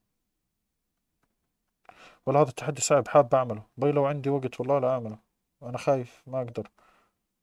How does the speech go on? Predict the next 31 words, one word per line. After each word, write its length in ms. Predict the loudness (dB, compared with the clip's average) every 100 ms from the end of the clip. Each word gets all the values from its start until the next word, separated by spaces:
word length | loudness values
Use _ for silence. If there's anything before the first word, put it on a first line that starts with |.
| _ _ _ _ _ _ _ _ _ _ _ _ _ -18
آه، 380 | -14 -10 -10 -6
لسه 300 | 0 0 0
مشغولين 440 | -2 -6 -6 -6
بموضوع 400 | -4 -6 -2 -2
القاعة 440 | -2 -2 0 2 0
صراحة. 440 | -2 -12 -14 -16 -20 _ _ _ _ _ _ _ _ _ _ _ _ _ _ _ _ _ _ _ _ _
أو 100 | 6
أصلًا 280 | 8 8 6
ما 100 | 6
راح 100 | 6
أنام 200 | 6 4
اليوم 200 | 4 2
قبل 200 | 2 0
ما 100 | 0
أفكر 320 | 0 -2 -8
فيها. 280 | -6 -8 -12 -16 _ _ _ _ _ _ _ _ _ _ _
طيب، 180 | 6 6 _ _ _
يعني 260 | 4 4 2
بس 240 | 2 2 6
حاولوا، 480 | 8 8 6 0 -4 _
يعني 200 | -2 0
شفتوا 320 | 0 0 2
اللي 100 | 2
عملته 340 | 2 2 2 2
هسه، 260 | 2 4
بس 260 | 4 4 0
طلعنا 320 | 0 2 4
بموضوع 420 | 4 4 4 6
الإصرار، 480 | 4 2 4 8 8
مثلًا 440 | 6 0 -4 -4 2
جبل، 400 | 4 6 4